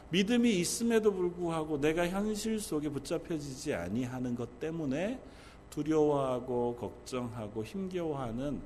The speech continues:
믿음의 삶의 모습을 지금 아브라함이 보여주는 거예요. 그래서 하나님께서 아브라함에게 나타나셨을 때, "아브라함아, 두려워하지 마라." 그렇게 말씀하시는 것일 겁니다. 아브라함이 다른 것 두려워할 게 뭐 있겠습니까?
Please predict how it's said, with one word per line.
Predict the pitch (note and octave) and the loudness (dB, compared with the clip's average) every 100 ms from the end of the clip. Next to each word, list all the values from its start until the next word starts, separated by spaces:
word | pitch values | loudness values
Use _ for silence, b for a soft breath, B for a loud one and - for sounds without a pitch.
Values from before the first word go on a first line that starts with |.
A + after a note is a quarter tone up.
| B B B B - - | B B B B -18 -6
믿음의 | B2+ D3+ F3+ F3+ E3 | -2 2 2 2 -2
삶의 | C3+ A#2 A2+ E2 - - D3 | -2 -2 -2 -4 -10 -10 -6
모습을 | C#3+ A#2 A2 C#3+ C#3 | -2 -2 -2 -4 -6
지금 | - E3+ G3+ | -6 -8 -6
아브라함이 | A#2+ E2+ A2+ A2 B2+ C#3 | -6 -6 -8 -6 -8 -10
보여주는 | F2+ F2+ G#2 - | -8 -6 -6 -10
거예요. | E2+ - - - - | -12 -14 -18 -20 -4
그래서 | C#3+ F3 G#3 | -2 2 2
하나님께서 | G#3 G3 F#3 E3 | 2 0 -2 2
아브라함에게 | D3+ A2 C#3 D3+ | 2 4 0 0
나타나셨을 | C#3 F#2 C3+ B2 F2+ - - | -2 -4 -4 -4 -6 -10 -6
때, | D#3+ | -2
"아브라함아, | F#2+ A2+ A2+ A2 | -2 -2 -4 -6
두려워하지 | - A2+ A#2 A#2+ A#2 A#2+ A2+ | -8 -4 -2 -2 -4 -8 -10
마라." | E2 D#2+ E2+ - B B - | -12 -12 -14 -14 B B -14
그렇게 | - G#2+ - | -6 -6 -4
말씀하시는 | A2 - - C3+ A2 G#2+ - C#3+ | -6 -6 -10 -6 -6 -8 -10 -8
것일 | A#2+ F2+ - | -8 -8 -12
겁니다. | - - - - - B B B B B | -16 -16 -18 -20 -20 B B B B B
아브라함이 | B2+ C#3 F#3 F3+ F3 | 2 6 6 6 6
다른 | D3+ F3+ G3 | 4 4 4
것 | F#3+ G3 | 4 2
두려워할 | D3 D#3+ F3 E3+ | 0 0 0 -2
게 | - | -4
뭐 | C3 A#2 | -2 -2
있겠습니까? | G2+ - B2+ A#2 G2 - | -2 -6 -6 -8 -10 -10